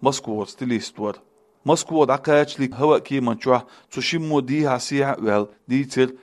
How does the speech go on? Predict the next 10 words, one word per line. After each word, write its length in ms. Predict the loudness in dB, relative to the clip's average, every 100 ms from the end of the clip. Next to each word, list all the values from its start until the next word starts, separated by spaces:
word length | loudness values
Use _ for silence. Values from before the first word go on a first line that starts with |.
| _
шаш 340 | 2 2 2
телецнач 640 | -2 2 2 0 -10 -14 -10
устазах. 640 | -10 -2 0 0 -4 -16 _ _ -6
Из 180 | -2 2
Ирак 420 | 4 6 6 4
эру, 400 | 0 0 0 0 -4
из 180 | -6 -4
хинц 300 | -2 -4 -4
урдня 480 | -2 -2 -2 -4 -2
вехшу, 580 | 2 2 2 -2 -6 -6